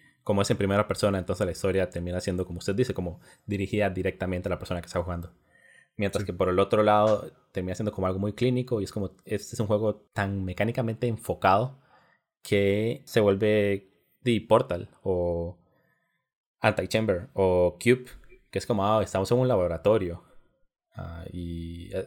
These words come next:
Speaker 1: así es como funcionan las cosas. Y es como, "Ay, el, el, el dueño del laboratorio se perdió, tenemos que salvarlo porque es su tío".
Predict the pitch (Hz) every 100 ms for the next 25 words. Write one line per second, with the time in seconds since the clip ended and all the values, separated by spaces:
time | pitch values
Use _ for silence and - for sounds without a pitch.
0 | 95 - 104 135 104 98 104 - 110 101
1 | 87 - 95 - 101 117 127 107 95 98
2 | 98 98 - 104 101 110 131 - 104 110
3 | 135 143 107 98 107 - 95 95 101 95
4 | 95 - 101 90 98 104 - - - -
5 | 107 95